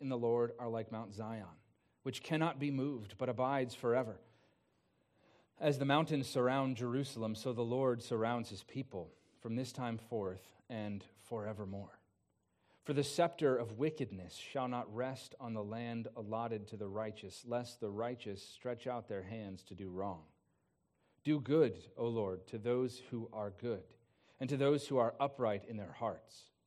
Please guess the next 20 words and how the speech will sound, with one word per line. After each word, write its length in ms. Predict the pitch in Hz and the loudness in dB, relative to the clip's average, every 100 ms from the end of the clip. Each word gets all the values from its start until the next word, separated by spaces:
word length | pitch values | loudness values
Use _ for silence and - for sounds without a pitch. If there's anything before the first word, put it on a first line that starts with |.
| _ _ _ _ _ _ _ | _ _ _ _ _ _ _
But 120 | 120 113 | -6 2
those 220 | 135 131 | 2 2
who 100 | 120 | -4
turn 240 | - 139 | -2 -2
aside 440 | 131 139 131 123 113 | 0 2 2 0 -2
to 100 | 113 | 0
their 180 | 113 | 2
crooked 380 | 107 - 131 127 | 0 -4 -6 -4
ways, 400 | 107 113 107 101 | 0 0 0 -4
the 80 | 110 | -6
Lord 360 | 104 117 123 113 | 0 2 2 0
will 140 | 107 | -4
lead 280 | 107 117 120 | -4 -4 -4
away 420 | 110 104 104 104 | -4 -4 -2 -4
with 200 | 101 98 127 | -6 -12 -12
evildoers. 760 | 110 98 90 80 78 - - _ _ _ _ _ _ | -8 -8 -10 -14 -16 -20 -20 _ _ _ _ _ _
Peace 520 | - 139 92 - - - _ | -6 -6 -6 -10 -16 -18 _
be 320 | 117 113 113 - | -6 -4 -4 -8
upon 460 | - 101 92 87 87 - _ _ _ | -8 -4 -4 -6 -10 -16 _ _ _
Israel. 460 | 107 95 78 73 - | -12 -10 -12 -20 -20